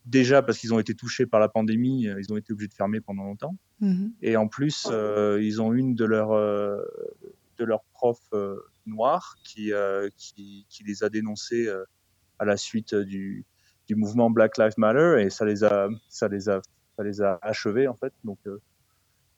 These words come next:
Speaker 1: euh, c'est une longue histoire, je connais pas les détails, mais en tout cas,
Speaker 2: Mhm.
Speaker 1: ils ont pas, ils ont décidé de fermer. Donc, il y avait, ils avaient neuf, euh,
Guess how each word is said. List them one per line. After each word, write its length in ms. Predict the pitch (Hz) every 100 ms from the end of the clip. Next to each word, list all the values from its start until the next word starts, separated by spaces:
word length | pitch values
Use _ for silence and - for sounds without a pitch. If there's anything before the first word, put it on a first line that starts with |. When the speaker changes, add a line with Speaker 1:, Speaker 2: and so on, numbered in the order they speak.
| _ _
Speaker 1:
euh, 440 | - 104 101 101 101
c'est 220 | 107 - 101
une 100 | 101
longue 220 | 117 120
histoire, 380 | 117 - 123 117
je 100 | -
connais 180 | 107
pas 120 | 101 101
les 100 | 101
détails, 300 | 98 147 151
mais 100 | 101
en 80 |
tout 100 | 98
cas, 80 | 107
Speaker 2:
Mhm. 80 | 98
Speaker 1:
ils 120 | -
ont 60 | 101
pas, 260 | 110 107 101
ils 160 | 101
ont 20 |
décidé 220 | 104 104 120
de 60 | -
fermer. 260 | 107 139
Donc, 180 | 147 107
il 20 |
y 20 | 104
avait, 240 | 107 127
ils 140 | 110
avaient 220 | 107 113 123
neuf, 320 | 117 120 -
euh, 380 | 110 107 107